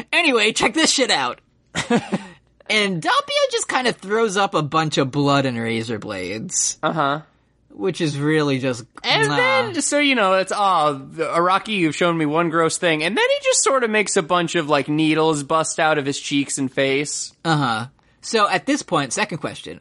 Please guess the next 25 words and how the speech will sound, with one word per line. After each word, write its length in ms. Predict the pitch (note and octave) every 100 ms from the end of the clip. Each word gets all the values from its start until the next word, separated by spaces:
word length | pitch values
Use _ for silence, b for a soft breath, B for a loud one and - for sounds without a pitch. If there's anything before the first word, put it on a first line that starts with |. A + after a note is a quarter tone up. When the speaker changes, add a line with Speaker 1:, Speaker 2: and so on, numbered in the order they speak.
| -
Speaker 1:
what 360 | C3+ E3+ G3
do 80 | -
you 140 | G3 F#3+
think 260 | F#3 D#3
Risotto's 440 | C#3+ C3+ C3+ A#2+ -
power 420 | F#3 E3+ C3+ G2
is? 440 | D2 G#2+ - - _ _ _ _ _ _ _ _ _ _ _ -
Speaker 2:
I 140 | E3+
mean, 180 | G3 G#3
it 160 | G3+ -
seems 480 | - G3 G#4 A4+
like 240 | A4+ A#4 -
he 120 | F4+
just 420 | F4 F4 - -
puts 320 | E3+ A#3+ -
metal 340 | G3 G#3 C4+ A#3
things 440 | - C3 B2+ B2+
into 440 | A#2+ A#2+ B2 A#2+ A#2
people's 380 | C3 A2+ B2 A#2+
bodies 440 | A#2 A2+ A#2+ A#2+
and 80 | A#2+
makes 220 | A#2+ -
it 80 | -
come 180 | C3 A#2+
out. 420 | C3+ A#2+ A2 -